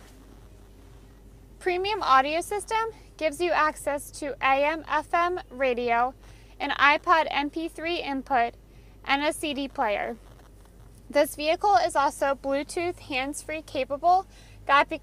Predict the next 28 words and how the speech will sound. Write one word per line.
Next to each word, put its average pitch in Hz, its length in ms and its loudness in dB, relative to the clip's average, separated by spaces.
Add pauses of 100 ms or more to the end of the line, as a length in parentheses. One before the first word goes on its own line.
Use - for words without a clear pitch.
can 302 220 -4
be 320 100 -4
controlled 302 480 0
by 285 160 2
the 254 140 -4
steering - 420 -6
wheel 269 160 -2
controls. - 720 -4 (600)
Cruise 359 280 -2
control, 392 580 2 (960)
power 330 360 6
windows, 330 500 0
door 285 220 4
locks, 285 320 2
and 285 120 -4
adjustable 285 540 -2
side 269 300 0
view 254 180 -8
mirrors. 262 520 -4 (1080)
The 339 140 0
driver 339 400 4
dashboard 311 640 2 (100)
shows 330 300 0
your 349 120 0
speedometer 294 840 2
and 294 220 -4
other 311 280 2
gauges, 302 520 -4